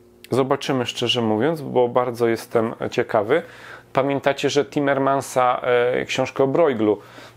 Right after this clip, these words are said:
e, kiedyś omawiałem, więc, więc no, zobaczymy, co z tego wyjdzie. A tu już następna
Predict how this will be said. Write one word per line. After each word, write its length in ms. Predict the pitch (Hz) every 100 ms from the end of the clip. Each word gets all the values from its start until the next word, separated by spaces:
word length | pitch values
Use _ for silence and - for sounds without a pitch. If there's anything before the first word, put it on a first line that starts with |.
| -
e, 240 | - - -
kiedyś 380 | - 127 123 127
omawiałem, 640 | 120 117 117 110 139 156
więc, 480 | 135 - - - 123
więc 500 | 127 120 - - -
no, 260 | 156 165 147 - - - - - -
zobaczymy, 420 | 123 127 - 139
co 140 | - 135
z 40 |
tego 260 | - 117 110
wyjdzie. 460 | 104 104 98 139 165 - - - - - - - - - - -
A 100 | 127
tu 120 | -
już 180 | 147 143
następna 720 | 143 139 - 143 139 135 135